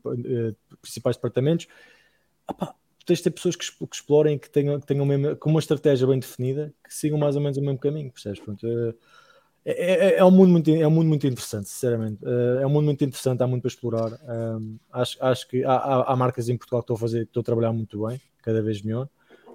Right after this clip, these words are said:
Ehm, opa, nesse caso, o Vitória tem crescido cada vez mais em termos digitais, realmente.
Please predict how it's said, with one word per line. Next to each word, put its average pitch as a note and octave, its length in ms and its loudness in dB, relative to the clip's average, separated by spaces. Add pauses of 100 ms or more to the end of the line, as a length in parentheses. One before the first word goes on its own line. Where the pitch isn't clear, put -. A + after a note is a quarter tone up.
(120)
Ehm, A#2+ 680 -2 (220)
opa, - 320 -2 (300)
nesse C3+ 280 2
caso, C#3 220 8
o C3+ 40 6
Vitória C3+ 280 6
tem C3+ 120 2
crescido - 240 -6
cada C3+ 120 8
vez B2+ 200 6
mais B2+ 200 2
em B2 60 0
termos B2 180 2
digitais, B2 540 0
realmente. B2+ 400 -2